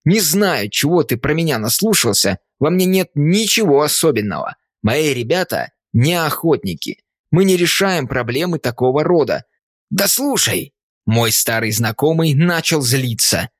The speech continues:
Ты помнишь Серого? Твой бывший сосед по комнате. Вчера после твоей зачистки я опять собрал банду, чтобы отомстить и прикончить Радика.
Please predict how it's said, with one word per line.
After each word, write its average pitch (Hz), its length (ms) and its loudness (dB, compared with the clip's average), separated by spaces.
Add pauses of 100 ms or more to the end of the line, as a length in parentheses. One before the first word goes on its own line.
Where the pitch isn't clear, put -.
(260)
Ты 226 120 0
помнишь 269 420 0
Серого? 98 480 -2 (360)
Твой 269 240 0
бывший 202 340 2
сосед 175 440 0
по - 100 -4
комнате. 113 600 -4 (320)
Вчера 202 400 2
после 175 340 -2
твоей 185 320 0
зачистки 147 580 -2
я 156 200 2
опять 190 280 0
собрал 135 340 -2
банду, 147 420 -2
чтобы 151 300 -2
отомстить - 640 -4
и 208 80 0
прикончить 175 640 0
Радика. 117 580 -2